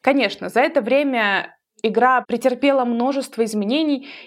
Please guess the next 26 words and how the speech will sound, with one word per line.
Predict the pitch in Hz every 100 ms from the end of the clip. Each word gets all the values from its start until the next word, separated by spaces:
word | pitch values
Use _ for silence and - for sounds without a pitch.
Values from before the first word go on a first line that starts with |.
| -
и |
сейчас | 226 247 - 311 311
мне | 240 233
ближе | 220 269 247 240
именно | - 240 262 247
её | 240 226 247 226 233
спортивный | - - 254 254 - 254 170 190
вариант, | 190 311 339 - _ _ _
то | 214
есть | 214 220
когда | - 208 196 214 247 240 240 _ -
всем | - 254 208
командам | 175 220 330 294 214
одновременно | 196 202 185 202 320 339
задаются | 196 185 202 277 -
одинаковые | 196 208 233 226 202
вопросы. | 208 214 190 175 - - _ _ _ _
Но | - 254
принцип | - 320 330 269 180 165 - -
вопросов | 220 220 262 254 240
на | 220
логику | 233 262 208 196 - 170
и | -
общие | 208 202 - 170
знания | 170 349 381 202 -
остался. | - - 208 175 - -